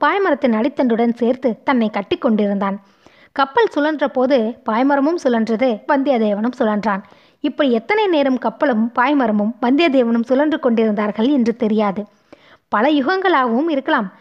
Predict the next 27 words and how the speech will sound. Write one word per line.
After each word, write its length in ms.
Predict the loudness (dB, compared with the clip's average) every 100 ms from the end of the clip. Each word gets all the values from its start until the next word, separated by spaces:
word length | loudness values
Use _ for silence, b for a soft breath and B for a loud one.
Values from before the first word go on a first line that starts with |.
| b
சில 220 | -2 0 2
வினாடிகளாகவும் 760 | 2 2 2 0 0 0 2
இருக்கலாம். 440 | 0 0 -2 -4 -8 b b _
காலதேச 640 | 0 2 2 2 0 0
வர்த்தமான 520 | -2 0 0 0 -2
உணர்ச்சிகளை 580 | 0 0 -2 -2 0 0
எல்லாம் 420 | 2 0 0 -4 -10 _
கடந்த 360 | -2 0 0 0
அமர 260 | 0 0 2
நிலையை 400 | 2 2 2 0
வந்தியத்தேவன் 640 | 0 0 2 2 2 -2
அப்போது 260 | -2 -2 0
அடைந்திருந்தான். 640 | 0 0 0 0 -2 -4 b b b b b _
காற்றின் 440 | -2 -2 0 -2
வேகம் 320 | 0 0 0
சிறிது 340 | 0 0 0 0
குறைவது 380 | 0 2 0 0
போல 200 | -4 -2
தோன்றியது. 560 | -2 -2 -2 -2 -6 -12 b b b b
பிரளயமாக 640 | 0 2 4 4 2 0
கொட்டிய 340 | -2 -2 0 0
மழை 240 | 2 2
நின்றுவிட்டது. 640 | 2 2 0 -2 -4 -6 -10 _ b _
சிறு 300 | 2 2 2
தூறல்கள் 440 | 0 2 0 0
போட்டுக் 240 | -2 -4 -2
கொண்டிருந்தன. 560 | 0 0 0 -2 -4